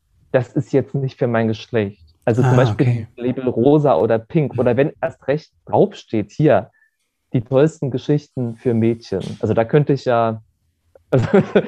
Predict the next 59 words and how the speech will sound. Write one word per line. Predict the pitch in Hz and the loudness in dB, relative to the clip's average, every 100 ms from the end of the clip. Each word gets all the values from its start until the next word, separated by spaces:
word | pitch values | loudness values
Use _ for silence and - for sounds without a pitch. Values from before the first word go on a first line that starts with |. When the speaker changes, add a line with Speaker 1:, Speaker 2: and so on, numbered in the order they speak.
| - | -2
Speaker 1:
also | - 143 | -2 0
das, | 123 - | -2 -8
das | 113 | -12
finde | - 131 123 | -8 -10 -8
ich | - | -6
gar | 110 | -4
nicht | 131 - | -4 -6
gut, | - 107 | -10 -10
sowas. | - 98 107 107 - | -6 -4 -4 -6 -2
Also | 131 117 | 0 2
Speaker 2:
Mhm. | |
Speaker 1:
dann | 120 175 | 2 2
sagen | 196 185 175 | 2 2 2
die | 165 | 2
Jungs | 160 165 | 2 0
natürlich, | 165 160 151 143 135 | -2 -4 -4 -6 -4
„Nee.“ | 107 92 - _ _ _ _ _ _ _ | -2 -2 -4 _ _ _ _ _ _ _
Speaker 2:
Ah, | - 120 147 151 | -6 -2 0 0
okay. | 135 127 107 - | -4 -10 -10 -10
Also | 135 | -10
es | 123 | -8
geht | 147 131 | -8 -4
gar | 135 | -4
nicht | 135 127 | -4 -4
mehr | 135 139 | -6 -4
um, | 139 | -6
so | 131 | -6
um | 135 127 | -6 -8
die | 117 | -10
Geschichte, | 123 - 180 - | -8 -6 -6 -4
sondern | 139 143 | -4 -4
vielmehr | 135 - 147 143 | -4 -4 0 0
um | 135 | 2
Speaker 1:
Nee. | 123 104 | 2 2
Speaker 2:
das, | 98 | 0
was | 127 | -4
draufgepappt | - 139 - - 120 - - | -2 -2 -2 -8 -8 -10 -10
wird. | 117 113 _ _ _ _ _ _ _ _ _ _ _ | -10 -10 _ _ _ _ _ _ _ _ _ _ _
Speaker 1:
Genau, | - 165 120 104 | 0 2 4 0
genau. | 101 143 | 0 0
Die | 110 123 | 0 2
Jungs | 151 220 - | 2 0 0
wollen | 123 156 214 | 2 2 2
natürlich | 202 180 165 - | -2 -4 -6 -2
Jungs-Sachen | 131 180 - 196 202 202 | 0 0 -2 -6 -4 -4
machen | 214 | -2
oder | 202 143 | -2 -2
die | |
Mädchen | 127 139 131 160 | -2 -4 -2 -2
Speaker 2:
Mhm. | |
Speaker 1:
wollen | 135 143 | 0 -2
Mädchensachen | 110 107 - 95 92 95 | -2 -4 -6 -4 -4 -4
machen, | 95 101 | -8 -2
weil | 104 127 | 0 2
sie | |
Speaker 2:
Ja. | 143 | 0
Speaker 1:
den | 131 | -2
Eindruck | 120 156 170 165 | -2 -2 -4 -6
haben, | 139 151 156 | -6 -4 -6